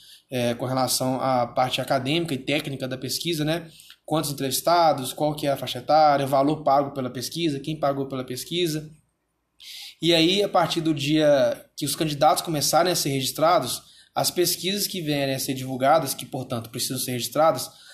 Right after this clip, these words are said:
não podem excluir da pesquisa candidatos que já es-, já tenham sido registrados. Ou seja, eu não posso, é, a partir do dia dezesseis de agosto, por exemplo, quando já começou a campanha,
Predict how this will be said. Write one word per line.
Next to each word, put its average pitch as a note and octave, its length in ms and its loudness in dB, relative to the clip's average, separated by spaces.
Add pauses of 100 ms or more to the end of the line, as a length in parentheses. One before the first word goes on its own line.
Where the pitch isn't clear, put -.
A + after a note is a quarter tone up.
(140)
não A3 260 0
podem F#3 380 4
excluir F3+ 540 0
da D3+ 160 4
pesquisa D#3 800 -4
candidatos E3+ 480 2
que E3 100 -6
já E3+ 180 2
es-, - 220 -6 (100)
já E3 180 -2
tenham E3 200 -4
sido E3+ 200 -6
registrados. E3 720 0 (520)
Ou D#3 80 -6
seja, A#2+ 420 0
eu C#3 80 -2
não E3+ 140 0
posso, E3+ 480 2 (420)
é, C3 460 2
a A2+ 80 2
partir C#3+ 300 0
do C#3 80 -2
dia C3+ 120 -2
dezesseis C#3+ 440 2
de F3 80 4
agosto, D3 340 2
por C3+ 100 -4
exemplo, F3+ 360 0
quando D3 180 -2
já D3 140 2
começou C#3+ 360 -4
a C3+ 60 -4
campanha, C#3+ 580 0